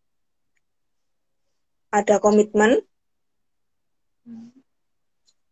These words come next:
Speaker 1: Oh, eh, sorry, sorry.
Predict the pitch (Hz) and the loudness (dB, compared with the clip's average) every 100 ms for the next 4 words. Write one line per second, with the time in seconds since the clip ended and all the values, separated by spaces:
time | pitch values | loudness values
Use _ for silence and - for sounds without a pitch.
0 | _ _ _ _ _ _ _ _ _ _ | _ _ _ _ _ _ _ _ _ _
1 | _ _ - 247 247 247 254 - 226 214 | _ _ 2 4 4 4 2 2 2 4
2 | 220 202 | 2 0